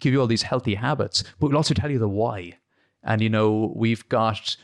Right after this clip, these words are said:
nice classroom course with me and Rosie going through things like food sensitivities and celiac disease and sibo and lectins and all that.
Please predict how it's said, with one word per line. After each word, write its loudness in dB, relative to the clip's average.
nice 0
classroom 0
course 0
with -2
me -2
and -2
Rosie 0
going 0
through 0
things -2
like -6
food -2
sensitivities -4
and -8
celiac 0
disease 0
and -4
sibo 2
and 4
lectins 2
and 0
all 4
that. 0